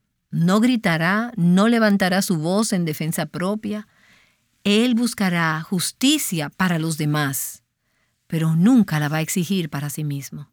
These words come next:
Y a pesar de lo que él sufra,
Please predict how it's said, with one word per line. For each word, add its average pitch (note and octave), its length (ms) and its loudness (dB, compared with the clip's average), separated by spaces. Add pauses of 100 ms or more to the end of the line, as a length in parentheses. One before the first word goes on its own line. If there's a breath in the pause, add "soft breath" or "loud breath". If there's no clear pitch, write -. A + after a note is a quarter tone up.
(760)
Y G3 100 0
a G#3 40 2
pesar A#3 300 0
de G4 120 2
lo D4 120 2
que B3 140 2
él B3+ 120 2
sufra, E3 720 0